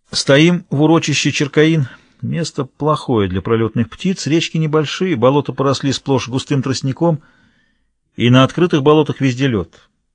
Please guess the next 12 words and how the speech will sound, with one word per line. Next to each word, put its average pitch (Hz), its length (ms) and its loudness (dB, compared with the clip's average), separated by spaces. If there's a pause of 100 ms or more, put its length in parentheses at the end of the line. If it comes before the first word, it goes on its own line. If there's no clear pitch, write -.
(420)
Погода 156 340 2
большей 151 280 0
частью 139 340 0
дурная, 143 360 2
холодная, 147 600 0
ветреная 147 540 0
и 143 140 0
облачная. 95 600 -2 (1700)
Вновь 135 360 4
прилетел 120 480 2
серый 127 300 0
журавль. 104 540 -2